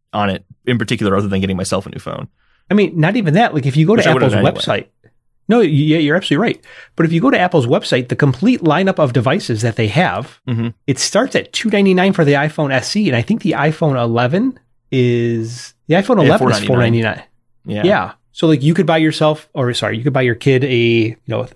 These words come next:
Speaker 2: a three twenty-nine iPad, which is gigantic. They're never gonna wanna carry that around with them. A four ninety-nine iPad Air or an iPhone eleven, which arguably probably has better use than those things, those other two devices do. And you, it doesn't have to have a contract, right? There's that whole stipulation or the
Speaker 1: Yeah.
Speaker 2: stigma of having a contract.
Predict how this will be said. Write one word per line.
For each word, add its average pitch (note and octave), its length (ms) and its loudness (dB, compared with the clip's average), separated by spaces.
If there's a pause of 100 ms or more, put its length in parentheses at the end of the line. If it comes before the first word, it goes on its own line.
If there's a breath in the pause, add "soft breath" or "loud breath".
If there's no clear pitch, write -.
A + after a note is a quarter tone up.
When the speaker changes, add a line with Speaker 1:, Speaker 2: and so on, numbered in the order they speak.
Speaker 2:
a - 20 -4
three C3+ 360 2
twenty-nine B2+ 480 0
iPad, B2 400 0
which A#2+ 140 -4
is - 60 -10
gigantic. G#2+ 460 -2
They're A#2+ 100 -2
never A2+ 160 0
gonna A2+ 140 0
wanna G#2 100 -2
carry A2+ 220 -4
that G#2 120 -4
around G#2+ 200 -2
with A#2 100 -12
them. G#2+ 240 -6 (440 loud breath)
A - 60 0
four C#3 300 0
ninety-nine C3+ 520 0
iPad B2+ 340 -2
Air B2 380 -2
or C#3+ 340 2
an B2 80 -2
iPhone B2 320 0
eleven, A#2+ 400 0
which - 340 -8 (240)
arguably B2 320 0
probably A#2 180 -2
has G2+ 100 -2
better A2+ 200 -2
use A2+ 260 0
than A2+ 120 0
those B2+ 180 0
things, A2+ 380 -12
those A2 160 -4
other B2 140 2
two B2+ 100 -2
devices A#2+ 400 -4
do. - 320 -14
And C#3 220 4
you, C3+ 100 0
it C3+ 100 2
doesn't C3+ 200 2
have B2 180 -2
to - 60 -8
have A2 100 -2
a G2+ 60 -6
contract, G2+ 420 -6
right? G#2 180 -6
There's G#2+ 200 -10
that - 260 -10
whole - 300 -10
stipulation - 560 -12
or A#2 120 -8
the G#2+ 280 -6
Speaker 1:
Yeah. C2 320 -10 (160)
Speaker 2:
stigma A#2+ 320 -4
of A2 80 -6
having A2 180 -6
a - 20 -12
contract. A2+ 460 -8